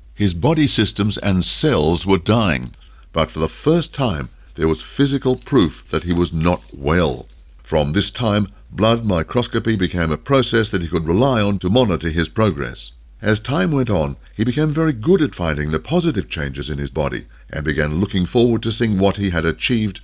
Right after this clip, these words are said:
between visits. All his visits and results were recorded, so they could check up on previous appointments and monitor the progress. Today, Don has an interest in what he calls visual medicine.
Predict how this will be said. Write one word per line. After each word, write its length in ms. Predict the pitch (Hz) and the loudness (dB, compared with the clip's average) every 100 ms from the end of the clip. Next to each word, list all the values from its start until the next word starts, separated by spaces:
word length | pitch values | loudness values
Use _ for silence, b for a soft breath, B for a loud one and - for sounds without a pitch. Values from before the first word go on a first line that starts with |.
| b | b
between 480 | - - - 95 90 | -4 -4 0 2 2
visits. 480 | 76 90 71 - - - - - | 2 0 -2 -8 -14 -14 -20 -12
All 280 | - 123 156 | 2 4 6
his 200 | 113 78 | 4 -2
visits 360 | 62 78 80 80 | -2 -2 -2 -2
and 120 | 71 | -4
results 460 | 71 87 110 107 - | -2 2 2 2 -2
were 100 | 110 | -2
recorded, 540 | 110 151 160 92 - B B | 0 2 2 2 -2 B B
so 320 | - 131 143 - | 0 2 2 -2
they 80 | - | -6
could 200 | 80 71 | -4 -2
check 260 | - 101 | 0 0
up 220 | 107 98 87 | 0 -2 -2
on 160 | 76 | -4
previous 380 | - 151 117 85 | 0 0 0 0
appointments 580 | 87 98 80 98 95 - - | 0 0 0 0 -2 -8 -6
and 260 | 87 90 73 | 0 0 0
monitor 460 | 76 87 80 - | 0 0 0 -4
the 100 | 76 | -4
progress. 600 | 69 82 73 67 62 - - - - - - | -4 -2 -2 -2 -6 -6 -12 -20 -20 -20 -4
Today, 300 | 120 143 185 | 2 4 4
Don 200 | 151 120 | 4 4
has 180 | 104 95 | 2 2
an 80 | 104 | 0
interest 320 | 107 98 95 | 0 -2 0
in 100 | 92 | 0
what 140 | 92 | 0
he 60 | 92 | 0
calls 340 | 98 92 87 - | 2 2 0 -6
visual 540 | 82 76 113 92 90 85 | -12 2 4 4 2 2
medicine. 540 | 90 92 73 - - | 2 0 -2 -8 -12